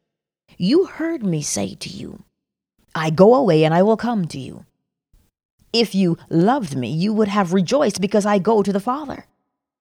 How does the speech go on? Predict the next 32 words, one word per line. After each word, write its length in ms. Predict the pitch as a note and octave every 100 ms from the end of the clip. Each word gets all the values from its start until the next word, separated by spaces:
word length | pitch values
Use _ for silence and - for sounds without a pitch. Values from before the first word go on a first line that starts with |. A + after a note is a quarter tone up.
| _ -
For 180 | -
the 100 | C4
Father 440 | C#4 - D4+ C4+ B3
is 160 | A3+ A3+
greater 480 | G#3 D4+ E4+ E3+
than 140 | D3+ D#3
I." 480 | F3 D#3+ - - _ _ _ _ _ _ _ _ _ -
This 180 | C4
statement 380 | - G#3 E3+ F3
appears 320 | D#3+ F#3 E3+ -
to 80 |
be 80 | F3+
conflicting, 720 | F#3+ A#3 A3+ E4 - - F3+ D3+ _ _ _ _ _ -
but 160 | C3+
it 120 | C#3
is 160 | D3+ D3+
not. 400 | F#3+ A3+ A3+ - _ _ _ _ _ _ _ _ _ _ _ -
In 140 | D4
the 120 | E4
audience 460 | F4 G#4+ G4 C4 -
tonight 280 | A3+ A3+ G#3
are 120 | G3+
three 420 | F#3+ A#3+ D4 A3+
to 140 | G#3 F#3+
whom 260 | A3+ G#3+
I 160 | G3+ G#3+
made 280 | G3 G3 F3
this 160 | F3+
statement, 440 | - G3 E3+ E3 F3
and 140 | F3+
they 160 | F3+ B3+
rejoiced, 640 | D#3+ C#3 C3+ D3+ F#3+ -